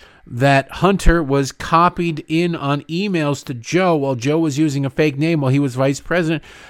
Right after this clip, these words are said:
copied in on official government emails that pertained to Ukraine? Do you ever think that's just a little bit weird? What about the whistleblowers?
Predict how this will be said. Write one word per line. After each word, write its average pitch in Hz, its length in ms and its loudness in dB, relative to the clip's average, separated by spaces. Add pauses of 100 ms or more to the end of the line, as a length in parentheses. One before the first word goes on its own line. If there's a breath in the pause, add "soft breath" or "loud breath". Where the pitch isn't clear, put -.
(140 loud breath)
copied 170 480 4
in 175 120 0
on 165 360 0
official 160 500 0
government 151 540 0
emails 147 640 -2 (840)
that 127 220 -2
pertained 139 640 -4
to 156 80 -10
Ukraine? 170 500 -4 (520 loud breath)
Do - 140 -12
you 107 60 -4
ever 139 220 -6 (580)
think 156 260 -4
that's - 380 -6
just - 300 -6
a - 40 -10
little 151 220 -4
bit 147 180 -6
weird? 151 540 -2 (760)
What 185 120 0
about 233 240 4
the 196 80 2
whistleblowers? 123 960 -2